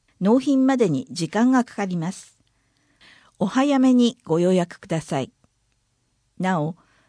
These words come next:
五袋以上購入いただいた市内在住の方に限り、ご自宅に配達するサービスを行っています。商品名、清瀬ウッドチップ。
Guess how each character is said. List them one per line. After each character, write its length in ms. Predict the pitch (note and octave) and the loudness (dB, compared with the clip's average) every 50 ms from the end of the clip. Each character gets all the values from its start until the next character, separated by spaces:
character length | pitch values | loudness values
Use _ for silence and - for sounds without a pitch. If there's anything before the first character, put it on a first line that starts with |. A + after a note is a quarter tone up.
| _ - | _ -10
五 160 | - - F3 | -2 -2 -2
袋 400 | E3+ - - - D4 D4+ D4+ D#4 | -2 -2 -6 -6 -2 -2 0 0
以 100 | D4+ D4 | -2 -2
上 360 | B3 - F#3+ D#3 C3 - - - - | -2 0 0 0 0 -2 -6 -4 0
購 180 | G#3+ G#3+ B3 | 2 4 4
入 240 | C4 C4+ B3+ B3 B3 | 4 4 4 4 2
い 80 | A#3+ A#3 | 2 0
た 140 | - G#3+ | -4 -2
だ 140 | G#3+ G#3+ F#3+ | -2 0 -2
い 80 | F#3+ F#3+ | -2 -4
た 240 | - - D#3+ - - _ - | -6 -6 -6 -6 -8 _ -8
市 220 | - - - C#4 | -6 -4 -2 0
内 220 | D4 C#4 A3 E3 D3+ | 2 2 2 0 -2
在 260 | - F3 G3 A#3 A#3+ | -2 0 0 0 0
住 200 | G#3+ A#3 A#3 A#3 | 0 0 0 2
の 140 | A3+ A3 G#3 | 0 0 -2
方 240 | - G#3 - A3 A3 | -4 -4 -2 -2 -2
に 120 | G3 D3 | -2 -2
限 300 | - - D#3 D#3 F3 E3+ | -4 -8 -8 -8 -8 -8
り、 220 | D#3 C#3+ C#3+ - - _ _ _ _ _ _ _ - | -8 -8 -10 -12 -16 _ _ _ _ _ _ _ -6
ご 120 | - F#3 | -2 -2
自 180 | F3+ G3+ B3+ B3 | 0 0 0 0
宅 220 | D4 C#4+ - C#4 | 0 0 0 0
に 120 | C4 C#4 B3+ | 0 0 0
配 240 | A#3+ A#3+ C4 C4 | 0 0 -2 0
達 240 | A#3+ C4 C4 C4 - | -2 -4 -6 -6 -8
す 140 | - - A#3+ | -8 -6 -4
る 100 | A3+ B3 | -2 -2
サ 200 | - - C#4 D4+ | -2 -2 -2 -2
ー 40 | D4 | 0
ビ 100 | C4 A3+ | -2 -2
ス 180 | - - - E3 | -4 -2 -2 -2
を 100 | D3+ D3+ | -2 -2
行 120 | - D3 E3+ | -4 -6 -4
っ 140 | F3+ E3 | -4 -4
て 180 | E3 - - D#3 | -6 -8 -8 -6
い 100 | D3+ D3 | -6 -4
ま 160 | C3+ C#3 D3 | -4 -4 -6
す。 300 | A3 - - - - _ _ _ _ _ _ _ _ _ _ _ _ _ _ _ _ _ _ _ _ _ _ | -8 -10 -18 -20 -20 _ _ _ _ _ _ _ _ _ _ _ _ _ _ _ _ _ _ _ _ _ _
商 300 | - - - A#3 C4+ C#4 | -8 0 2 4 4 4
品 320 | - C#4+ C4+ C4+ B3 F3+ | 0 -2 0 0 2 2
名、 280 | D#3 C#3+ B2+ - - - _ _ _ _ _ _ _ _ _ _ _ _ _ _ _ _ _ _ | 0 -2 -4 -4 -8 -14 _ _ _ _ _ _ _ _ _ _ _ _ _ _ _ _ _ _
清 220 | - - C#4+ D#4 C#4 | -6 -4 -2 -2 -2
瀬 200 | - - D#3+ B2+ | -2 -4 -4 -4
ウ 100 | A2 D3+ | -4 -6
ッ 60 | D#3+ F#3 G#3+ | -8 -2 0
ド 120 | A#3 A#3+ | 0 0
チ 160 | A#3+ - A#3+ | 0 -2 -8
ッ 40 | A3+ - _ | -8 -10 _
プ。 180 | - A2 - - | -16 -16 -16 -16